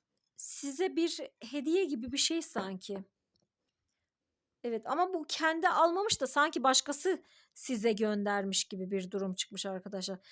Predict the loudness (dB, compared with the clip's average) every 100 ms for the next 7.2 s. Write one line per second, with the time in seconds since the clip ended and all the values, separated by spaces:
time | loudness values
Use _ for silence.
0 | -20 _ -4 -2 -2 2 0 0 -4 0
1 | 4 4 4 2 0 -4 -6 -8 -6 -4
2 | -4 -4 -6 -6 -12 -8 -6 -6 -8 -12
3 | -8 -6 -6 _ _ _ -2 -2 -2 -2
4 | -2 -4 -6 -2 -4 -4 -6 0 0 -2
5 | -6 -6 -6 -4 -2 -2 -2 0 0 -2
6 | -4 -6 -6 -10 -8 -8 -4 -2 -2 -4
7 | 0 0